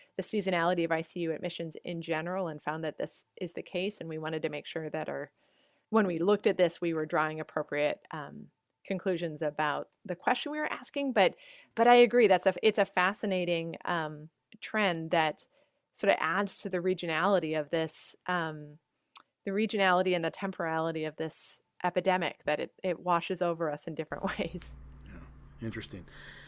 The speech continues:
Speaker 2: So, so the other thing, um, is you noted in the study that, that about ten percent of your I C U patients who came in with overdoses required me-,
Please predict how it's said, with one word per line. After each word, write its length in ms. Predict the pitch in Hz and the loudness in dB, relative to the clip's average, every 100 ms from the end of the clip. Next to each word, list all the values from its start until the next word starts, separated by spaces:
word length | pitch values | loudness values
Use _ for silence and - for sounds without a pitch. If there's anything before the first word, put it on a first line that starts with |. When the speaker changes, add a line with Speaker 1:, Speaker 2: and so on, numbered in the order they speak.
| - - | -20 -8
Speaker 2:
So, 420 | - 175 165 165 - - - | 4 6 6 4 -10 -20 -10
so 500 | - 151 147 143 143 - - | -4 2 4 4 2 -8 -12
the 180 | 117 139 | -2 2
other 160 | 277 370 | 4 4
thing, 520 | 170 139 127 139 131 - | 4 4 4 0 -6 -8
um, 380 | 117 110 110 110 - | -2 0 0 -2 -2
is 440 | 120 117 110 - - | 0 2 0 -2 -4
you 200 | 127 127 | -2 0
noted 380 | 139 208 233 165 | 4 4 6 4
in 100 | 139 | 2
the 80 | |
study 340 | 123 135 131 120 | 0 2 4 4
that, 380 | 104 104 104 - 104 | 2 2 0 -4 -6
that 160 | 113 | -2
about 200 | 113 107 | 0 -2
ten 160 | - 214 | 0 0
percent 300 | 175 - 156 | 0 0 2
of 60 | |
your 160 | 131 117 | 2 2
I 80 | 117 | 0
C 140 | - | 0
U 100 | 120 | -2
patients 440 | 127 120 101 104 - | 2 0 0 -4 -6
who 60 | |
came 240 | 104 113 107 | -4 -2 -2
in 100 | 104 | -2
with 120 | 95 | -2
overdoses 580 | 117 117 107 98 - 90 | -2 0 0 -2 -4 -6
required 420 | 98 - 110 107 | -6 -4 -2 -2
me-, 120 | 104 | -4